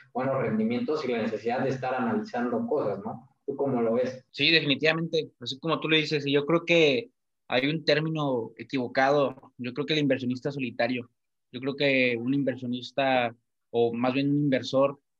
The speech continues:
Speaker 2: eh, no tiene que rendir cuentas a nadie y siempre tiene que tener un criterio propio. O sea, por, por más que haya creadores de contenido como nosotros que les demos algunos tips y así, siempre hay que tener un criterio propio.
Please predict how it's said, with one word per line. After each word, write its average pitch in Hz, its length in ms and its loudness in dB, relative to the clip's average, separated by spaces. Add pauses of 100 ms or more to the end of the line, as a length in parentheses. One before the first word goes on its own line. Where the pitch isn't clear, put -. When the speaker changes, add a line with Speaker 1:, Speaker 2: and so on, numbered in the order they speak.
(300)
Speaker 2:
eh, 113 320 -2 (800)
no 123 220 -6
tiene 139 200 -2
que 139 100 -4
rendir 135 300 -2
cuentas 135 320 -4
a 123 40 -4
nadie 131 420 0
y 131 400 -2 (100)
siempre 131 280 -6 (100)
tiene 131 120 -10
que 135 80 -6
tener 131 160 -4
un 135 80 -2
criterio 123 340 -6
propio. 120 360 -8 (320)
O 120 80 -14
sea, 123 180 -2
por, 127 460 -2
por 127 180 -2
más 131 280 0
que 156 80 -2
haya 151 160 2
creadores 143 260 2
de 139 60 -6
contenido 131 420 -4
como 123 200 -2
nosotros 127 440 -6
que 131 80 -6
les 117 180 -2
demos 131 360 0
algunos 123 320 -4
tips 123 200 -6
y 123 40 -8
así, 131 280 -4
siempre 131 300 -6
hay 131 40 -10
que 127 100 -8
tener 127 200 -4
un 131 80 -4
criterio 120 340 -8
propio. 139 500 -8